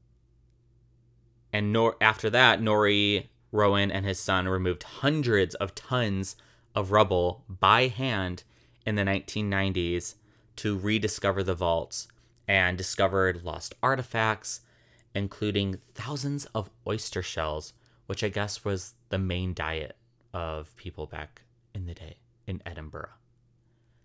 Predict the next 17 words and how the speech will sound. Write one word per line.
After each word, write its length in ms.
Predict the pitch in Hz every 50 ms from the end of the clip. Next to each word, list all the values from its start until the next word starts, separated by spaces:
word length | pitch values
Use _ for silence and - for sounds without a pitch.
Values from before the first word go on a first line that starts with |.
| _ _ _ _ _ _ _ _ _ _ _ _ _ _ _ _ _ _ _ _ _ _ _ _ _ -
But 100 | 131 127
yeah, 80 | 110
they 100 | 98 110
were 100 | 127 147
long 200 | 156 160 156 175
forgotten 320 | - - 147 135 127 104 127
about 240 | 117 113 101 90 80
until 460 | 98 - - 107 107 110 90 80 78
he 420 | - 98 - 110 107 107 98 98 _ _
basically 640 | - 98 101 101 - - 120 110 110 107 101 101 - _ _ _ _ _ -
rediscovered 560 | 110 98 110 113 113 - - 101 107 131 131
them 160 | 107 90 82
and 200 | 80 80 80 78 -
dug 160 | - 87 98
it 80 | 110 110
all 160 | 110 113 117
out, 320 | 127 131 120 85 - -